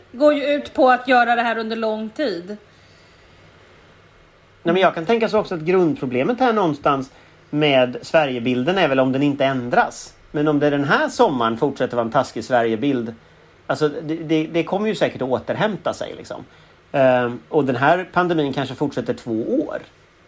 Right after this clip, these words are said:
Speaker 2: Så att, jag menar, det kanske är samma sak här. Vi är lite för tidigt ute och, och oroar oss. Men om det på lång sikt blir så att Sverige, eh,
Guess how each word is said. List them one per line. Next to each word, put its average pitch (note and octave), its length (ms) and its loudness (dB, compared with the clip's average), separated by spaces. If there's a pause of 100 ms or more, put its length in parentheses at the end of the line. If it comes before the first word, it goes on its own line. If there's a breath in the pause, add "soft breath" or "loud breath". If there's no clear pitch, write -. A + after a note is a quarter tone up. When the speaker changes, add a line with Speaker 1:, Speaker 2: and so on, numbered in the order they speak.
(220)
Speaker 2:
Så - 140 0
att, C#3 100 0
jag D3+ 60 -2
menar, D3 160 2
det C#3+ 80 0
kanske D#3+ 260 2
är D#3 40 -2
samma D#3+ 220 2
sak D3+ 180 0
här. F3+ 180 4
Vi D#3+ 120 -2
är F3+ 40 0
lite E3 200 -2
för E3 80 0
tidigt D#3 400 0
ute D#3+ 420 2
och, D3 140 4
och C3 180 -6
oroar D3+ 300 2
oss. A#2+ 180 2
Men D3 180 0 (280 loud breath)
om D#3 200 4
det D3 80 0
på E3+ 140 0
lång C4+ 320 4
sikt A#2 300 -4
blir G#2 180 -4
så G2 160 -4
att - 100 -4
Sverige, A2 560 -2
eh, A2+ 60 -6